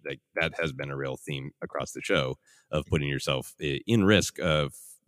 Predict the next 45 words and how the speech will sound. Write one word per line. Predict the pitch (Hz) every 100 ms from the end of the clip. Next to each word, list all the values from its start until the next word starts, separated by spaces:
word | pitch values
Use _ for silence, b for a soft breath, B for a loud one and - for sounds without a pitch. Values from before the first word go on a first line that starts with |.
| _ _ 110 110
to | 92
make | 85 -
sure | 90
that | 78
you | 67
don't | 76 82 -
leave | 80 73
anyone | 73 71 69
behind. | 69 82 69 65 - b b b b
Um, | 85 78 67 60 _ _ _ B B
and | 123
I | 127
love | 117 117 147 143
the |
way | 131 123
that | 117
it, | 104
it, | - 98 - -
it | 101 - _
comes | - 113 107 85
together | 92 80 73 76 76 80
at | 76
the | 80
end | 69 69 69 69 -
of, | 78 67 65 64 - - _
uh, | 71 69 65 65 67 -
you | 80
know, | 73 67
Hunter | 101 85 78
saying, | 82 76
"Record | 82 - 80
grab, | 76 73 71 -
Crosshair, | - 69 - 67
he's | 69 69 -
coming | - 92 69
with | 67 69
us," | 57 - - _ _ _ _ -
even | 90 80
after | 67 -
Crosshair | 69 71 69 69
has | 67
made | 71
it | 67
really | 85 78 69
choi-, | - 78